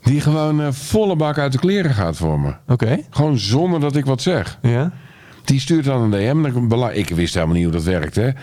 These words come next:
Speaker 1: Dan beland je eerst in de algemeen en dan
Speaker 2: Ja.
Speaker 1: kun je iemand in primair zetten.
Speaker 2: Ja.
Speaker 1: En wat, wat zit daar tussenin?
Speaker 2: Niks. Dus
Speaker 1: Ja.
Speaker 2: je, je hebt, zeg maar, de, de, de bak waar alles overig binnenkomt
Speaker 1: Ja,
Speaker 2: en dan kan je
Speaker 1: overig.
Speaker 2: kiezen algemeen of primair.
Speaker 1: Ja, wat is het verschil tussen algemeen en primair?
Speaker 2: Dat weet ik ook niet.
Speaker 1: Oh, dat is echt gelukkig.
Speaker 2: Nee.
Speaker 1: Dat weet ik ook niet.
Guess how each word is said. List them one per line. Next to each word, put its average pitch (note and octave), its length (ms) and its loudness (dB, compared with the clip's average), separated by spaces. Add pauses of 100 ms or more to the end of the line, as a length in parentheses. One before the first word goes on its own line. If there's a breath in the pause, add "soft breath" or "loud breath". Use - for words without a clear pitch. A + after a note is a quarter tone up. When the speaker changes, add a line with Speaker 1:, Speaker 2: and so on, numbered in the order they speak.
(240 loud breath)
Speaker 1:
Dan G2+ 140 2
beland A2 340 0
je A2 80 0
eerst B2 280 0
in A#2 160 0
de G#2+ 100 0
algemeen A2 540 0
en C#3+ 60 0
dan C3+ 100 0
Speaker 2:
Ja. A#2 60 0
Speaker 1:
kun A#2 80 0
je C3+ 60 -2
iemand C3 200 0
in B2 140 0
primair B2+ 480 0
zetten. G#2+ 300 0
Speaker 2:
Ja. E2 80 -6 (320 loud breath)
Speaker 1:
En A2 160 0
wat, A#2+ 260 -2
wat A#2 140 0
zit A#2+ 120 -6
daar A#2+ 120 0
tussenin? B2 540 0 (220)
Speaker 2:
Niks. A2+ 360 0 (120)
Dus A#2+ 200 2
Speaker 1:
Ja. C3+ 60 -4
Speaker 2:
je, C3+ 100 2
je B2+ 60 2
hebt, B2 120 0
zeg B2 120 -2
maar, A#2 160 0
de, G#2+ 180 0
de, A2 240 0
de G#2+ 80 -2
bak A#2 200 0
waar A#2 100 2
alles C3 280 -2
overig C#3+ 360 2
binnenkomt D3+ 380 2
Speaker 1:
Ja, - 80 0
Speaker 2:
en C3 80 2
dan B2 100 2
kan C#3 100 2
je C3+ 40 2
Speaker 1:
overig. C3+ 180 0
Speaker 2:
kiezen C#3+ 260 2
algemeen C3 440 2
of C3 100 -2
primair. G2 320 0
Speaker 1:
Ja, D3 60 2
wat - 0 -
is C#3+ 40 -2
het E3+ 120 -2
verschil D3+ 240 0
tussen D3+ 180 0
algemeen C#3+ 280 2
en C#3 80 0
primair? C3+ 400 0 (160)
Speaker 2:
Dat B2 160 2
weet A2+ 100 2
ik G2 100 -2
ook F#2 100 0
niet. F2 220 0 (200)
Speaker 1:
Oh, C#3+ 160 0
dat C#3 120 2
is B2 60 -2
echt B2 140 0
gelukkig. D#2 320 0
Speaker 2:
Nee. - 120 2
Speaker 1:
Dat F#2+ 80 -4
weet F#2+ 220 0
ik D2+ 60 -2
ook C#2 80 -2
niet. C2+ 200 0